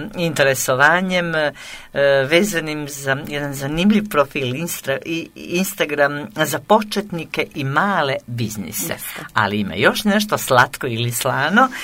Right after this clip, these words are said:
Speaker 2: <laughs>
Speaker 1: čime se bavi vaša mama, a vi nastavljate. Jel
Speaker 2: Aha.
Speaker 1: tako, otprilike?
Speaker 2: Da.
Speaker 1: I to se zove, mm, profil je Mamina peciva.
Speaker 2: Jeste. Vrlo onako jednostavno.
Speaker 1: Ja sam vas najavila, a vi krenite.
Speaker 2: Hvala vam puno.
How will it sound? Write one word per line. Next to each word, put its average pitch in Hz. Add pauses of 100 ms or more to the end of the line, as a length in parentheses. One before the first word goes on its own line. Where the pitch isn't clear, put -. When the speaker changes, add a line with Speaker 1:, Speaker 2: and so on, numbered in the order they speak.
Speaker 2:
<laughs> 175
Speaker 1:
čime 180
se 170
bavi 190
vaša 175
mama, 156
a 127
vi 160
nastavljate. 110 (260)
Jel 131
Speaker 2:
Aha. 196
Speaker 1:
tako, 202
otprilike? 185
Speaker 2:
Da. - (500)
Speaker 1:
I 170
to 214
se 143
zove, 180 (240)
mm, 151
profil 190
je 151
Mamina 160
peciva. -
Speaker 2:
Jeste. - (260)
Vrlo 165
onako 160
jednostavno. 165 (280)
Speaker 1:
Ja 147
sam 151
vas 123
najavila, 147 (340)
a 120
vi 147
krenite. 87 (220)
Speaker 2:
Hvala 170
vam 160
puno. 151